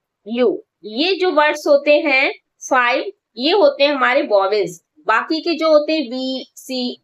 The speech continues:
डी, एफ, जी, एच, के, जो भी होती है एक्स, वाई, जेड, पूरी वो उनको हम बोलते हैं consonant। ठीक है, तो ये होते हैं vowels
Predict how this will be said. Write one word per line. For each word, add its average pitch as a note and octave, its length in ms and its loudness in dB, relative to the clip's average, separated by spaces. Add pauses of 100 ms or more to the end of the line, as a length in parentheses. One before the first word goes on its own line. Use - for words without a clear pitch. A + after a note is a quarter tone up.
डी, B3 440 -8 (220)
एफ, A#3+ 300 -2 (180)
जी, B3 540 -6 (200)
एच, A#3 360 -4 (140)
के, A#3+ 360 2
जो C#4+ 180 4
भी D#4 140 2
होती C4+ 340 2
है C4 100 2
एक्स, B3+ 160 -12
वाई, B3 200 2
जेड, B3+ 220 0 (140)
पूरी C4 300 -2 (540)
वो C#4+ 80 6 (140)
उनको C4+ 400 -2
हम B3+ 140 -2
बोलते A#3 380 0
हैं D4 180 -2 (100)
consonant। G3+ 720 -4 (500)
ठीक C#4+ 200 -6
है, E4 180 0
तो - 400 -14
ये C4+ 260 -2
होते D#4 320 2
हैं F4 220 0
vowels A#3 560 0